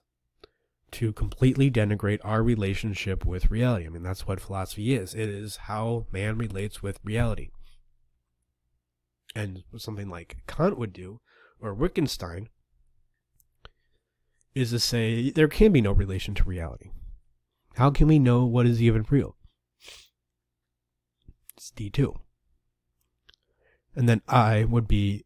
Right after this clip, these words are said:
Aristotle, the first complete system of philosophy based on observation and causality.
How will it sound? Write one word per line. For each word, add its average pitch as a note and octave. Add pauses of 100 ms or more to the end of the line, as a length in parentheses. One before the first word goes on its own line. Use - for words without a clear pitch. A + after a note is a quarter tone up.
Aristotle, G#2+
the A#2
first C#3
complete C3+
system -
of B2
philosophy G#2+
based G#2
on G#2
observation G2+
and F#2+
causality. G#2+